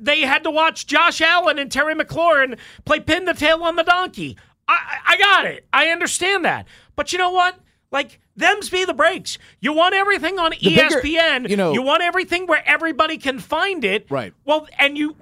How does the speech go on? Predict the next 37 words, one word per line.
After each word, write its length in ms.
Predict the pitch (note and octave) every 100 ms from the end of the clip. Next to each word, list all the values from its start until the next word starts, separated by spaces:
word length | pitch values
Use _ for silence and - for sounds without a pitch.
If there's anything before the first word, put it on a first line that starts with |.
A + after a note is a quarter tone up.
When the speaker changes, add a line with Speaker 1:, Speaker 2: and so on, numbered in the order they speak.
| -
Speaker 1:
and 120 | C4+
you 80 | C4
want 260 | B3+ D#4+
everything 400 | F4+ F4+ C#4 D#4
on 140 | D#4 C4
cable 380 | B3+ E4 E4 B3+
T 240 | B3+ C4
V 200 | D4+ E4
and 160 | B3+ B3
not 260 | B3+ C#4+
just 340 | - C#4 - -
on 180 | B3+
these, 280 | B3 B3 F#3
um, 320 | A3 G#3 F#3+ F3 - _ _ _ -
uh, 200 | A#3 A3+
you 120 | A#3+
know, 140 | A#3+ A3
these 220 | A3 F3 D3+ - -
isolated 640 | - C4 C#4 C4+ C4 B3+ D#3+
digital 580 | C4 B3 C4 A#3+ A#3 F3+
pay-per-view 1300 | - A#3+ C4+ C4 - _ - A3+ A3 G3+ E3+ B3+ C4
networks. 640 | B3 C#4 E4 D#4+ A3 A#3+ - - - _ _ _ _
You 220 | B3+ D4+
know, 80 | A4
you're 200 | A4 A4
gonna 160 | A4+ A4+ C#5
have 80 | C#5+
to 100 | G#4
deal 220 | G4+ A4 A#4
with 120 | -
some 160 | D#4
of 60 | D4+
this 100 | A#3+
shit, 300 | - A#3+ G3+
stuff. 360 | - - A#3 -
Shut 460 | - - - E4+ A4
up. 320 | G#4+ G4+ -